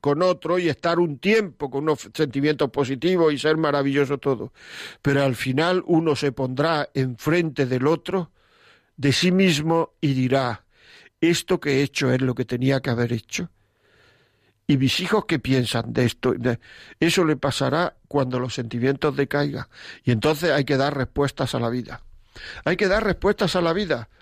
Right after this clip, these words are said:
No se pueden tomar decisiones. A mí me parece, por lo menos, es lo que yo le estoy diciendo, lo que yo le diría a mis hijos.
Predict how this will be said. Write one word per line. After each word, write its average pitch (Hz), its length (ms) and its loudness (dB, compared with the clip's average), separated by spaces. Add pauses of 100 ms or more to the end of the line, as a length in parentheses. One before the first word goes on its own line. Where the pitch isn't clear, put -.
No 170 220 2
se 190 140 2
pueden 202 380 2
tomar 165 320 0
decisiones. 165 680 0 (2000)
A 160 100 2
mí 269 140 6
me 254 120 4
parece, 220 460 0
por 156 140 -2
lo 165 120 2
menos, 202 360 2
es 185 60 2
lo 202 100 2
que 202 120 0
yo 226 180 4
le 214 80 4
estoy 208 200 -2
diciendo, 226 360 2
lo 196 100 4
que 160 120 2
yo 185 100 4
le 247 120 2
diría 214 240 0
a 180 40 -2
mis 170 200 -2
hijos. - 520 -4